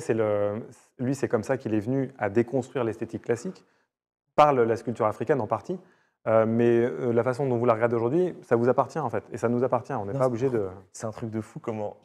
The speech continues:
Speaker 2: maintenant que tu m'as parlé de ça, j'ai l'impression qu'il y a plus de lumière dans le tableau, et je vois moins le côté dépression de ce que tu me dis. Parce que c'est vrai qu'au début, j'avais vraiment l'impression que c'était très orienté sur le côté ombre, très orienté sur, euh,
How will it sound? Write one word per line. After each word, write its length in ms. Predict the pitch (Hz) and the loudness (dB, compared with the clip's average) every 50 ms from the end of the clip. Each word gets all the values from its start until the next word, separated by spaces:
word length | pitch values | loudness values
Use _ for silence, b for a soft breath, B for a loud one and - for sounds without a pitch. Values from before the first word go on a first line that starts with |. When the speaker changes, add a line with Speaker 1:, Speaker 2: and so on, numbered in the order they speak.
| _ _ _ - | _ _ _ -6
Speaker 2:
maintenant 240 | 110 117 120 139 151 | -4 -4 -2 -4 -4
que 60 | 147 | -8
tu 140 | - - 123 | -8 -8 -8
m'as 80 | 107 | -6
parlé 260 | 95 - 110 113 107 | -4 -4 -4 -4 -4
de 60 | 107 107 | -8 -6
ça, 320 | - 120 139 - - _ _ _ _ - | -6 -8 -8 -8 -12 _ _ _ _ -18
j'ai 220 | 101 95 104 110 | -14 -10 -8 -6
l'impression 400 | 107 107 107 - 107 - - 151 | -6 -8 -8 -10 -10 -10 -10 -10
qu'il 100 | 143 - | -10 -10
y 40 | 101 | -14
a 20 | 92 | -14
plus 240 | _ - 139 131 | _ -12 -10 -10
de 100 | 120 113 | -8 -8
lumière 480 | 110 104 104 110 113 110 113 120 120 - _ - | -8 -6 -6 -6 -6 -4 -4 -6 -6 -10 _ -12
dans 100 | 113 110 | -12 -12
le 40 | 104 | -10
tableau, 380 | - 117 110 110 120 139 156 - - | -8 -8 -8 -6 -6 -8 -8 -10 -10
et 80 | - 104 | -10 -10
je 100 | 101 104 | -10 -8
vois 160 | 101 104 101 | -8 -8 -6
moins 200 | 110 123 139 147 | -4 -2 -2 -2
le 140 | 139 120 110 | -2 -4 -6
côté 240 | - 120 117 - 117 | -6 -6 -4 -4 -2
dépression 500 | 113 117 - - - 110 - - 117 117 _ _ _ _ _ - | -2 -4 -6 -6 -8 -10 -10 -12 -16 -16 _ _ _ _ _ -18
de 40 | 101 | -16
ce 60 | - | -12
que 80 | - 113 | -12 -10
tu 140 | 107 - 110 | -10 -8 -8
me 60 | 107 | -10
dis. 140 | 101 104 104 _ _ _ _ _ _ _ _ - | -10 -12 -16 _ _ _ _ _ _ _ _ -8
Parce 140 | - 120 - | -6 -6 -4
que 80 | 135 | -4
c'est 120 | 113 - 131 | -4 -2 -2
vrai 140 | 147 175 | -2 -2
qu'au 120 | - - 131 | -2 -2 -2
début, 420 | 107 123 123 127 160 214 240 262 262 | 0 0 -2 0 0 -2 -2 -2 -4
j'avais 220 | 131 127 117 117 | -2 -2 -2 -2
vraiment 320 | 117 117 123 127 151 190 | -2 -4 -2 -2 -2 -2
l'impression 380 | 196 185 156 - 143 - 190 190 | -2 -2 -4 -4 -6 -6 -8 -8
que 60 | 185 | -10
c'était 200 | - 120 - - - _ _ _ _ _ _ _ _ - | -10 -10 -10 -12 -12 _ _ _ _ _ _ _ _ -12
très 240 | - - 170 151 139 | -6 -4 -4 -4 -2
orienté 360 | 135 127 123 123 117 - 143 | -4 -4 -6 -6 -6 -8 -8
sur 240 | - - - 123 113 | -8 -8 -8 -8 -6
le 80 | 110 107 | -8 -8
côté 340 | - 110 - - 110 - _ - | -10 -10 -8 -8 -10 -8 _ -6
ombre, 380 | 147 151 156 143 143 - - b b b b b - | -4 -4 -2 -4 -6 -6 -10 b b b b b -10
très 260 | - - 151 147 143 | -6 -2 -2 -2 -2
orienté 400 | 143 131 135 131 131 131 135 139 | -2 -2 -2 -2 -4 -4 -6 -8
sur, 300 | 135 139 - 123 104 101 | -8 -8 -8 -8 -6 -6
euh, 180 | 104 107 107 | -6 -6 -6